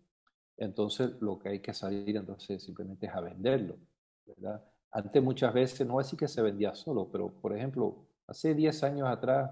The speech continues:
una compañía como Sony no tenía, bueno, más de diez años, pero digamos quince años, no tenía ni, ni la posición existía para alguien para manejar el lic-,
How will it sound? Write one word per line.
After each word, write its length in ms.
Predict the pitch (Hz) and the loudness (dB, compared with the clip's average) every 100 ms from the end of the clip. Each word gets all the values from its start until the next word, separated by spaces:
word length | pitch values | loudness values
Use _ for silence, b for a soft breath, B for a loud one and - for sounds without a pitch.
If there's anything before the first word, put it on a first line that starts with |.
| - _ _ _ - | -8 _ _ _ -6
una 180 | 117 120 | -4 -2
compañía 500 | 117 107 107 120 117 | 0 0 0 0 -2
como 200 | 107 104 | -4 -4
Sony 440 | 113 120 117 110 - - 101 - - _ _ | -2 -2 -2 -6 -12 -18 -18 -18 -20 _ _
no 200 | 107 110 | -8 -4
tenía, 260 | 120 113 113 | -2 -2 -2
bueno, 180 | 135 104 | -6 -4
más 240 | 101 113 | -4 -4
de 80 | 101 | -4
diez 240 | 101 101 113 | -4 -4 -4
años, 280 | 107 92 - | -6 -6 -10
pero 200 | 98 98 | -10 -6
digamos 300 | 104 117 113 | -4 -4 -4
quince 220 | - 120 127 | -4 0 0
años, 160 | 117 - _ - | -2 -10 _ -4
no 100 | 123 | 0
tenía 240 | 151 156 | 2 2
ni, 220 | 143 131 117 | 2 -2 -2
ni 180 | 110 107 | 0 2
la 180 | 104 | 0
posición 540 | 107 - 101 - 139 139 | 0 -2 -4 -2 0 0
existía 560 | 135 - - 135 117 | -4 -6 -2 2 2
para 220 | 107 104 110 | 2 2 2
alguien 340 | 110 123 110 - | 2 -2 -6 -2
para 600 | 107 101 98 98 - - _ b b _ | 0 2 2 0 -4 -12 _ b b _
manejar 460 | - 101 98 104 113 | -6 -4 -2 0 4
el 100 | 117 | 4
lic-, 340 | 107 - 104 | 2 -2 -10